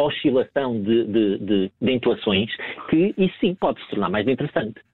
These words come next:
E pode ser uma forma deles terem um dia um pouco mais,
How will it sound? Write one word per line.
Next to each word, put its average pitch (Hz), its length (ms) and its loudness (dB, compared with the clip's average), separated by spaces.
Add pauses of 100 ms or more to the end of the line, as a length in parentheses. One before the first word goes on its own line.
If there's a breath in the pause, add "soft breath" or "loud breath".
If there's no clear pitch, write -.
(420 loud breath)
E 196 60 4
pode 113 300 -2
ser 98 120 0
uma 110 140 2
forma 104 460 2
deles 117 420 2
terem 139 320 2
um 143 180 4
dia 117 240 4
um 120 60 -2
pouco 113 320 0
mais, 87 300 0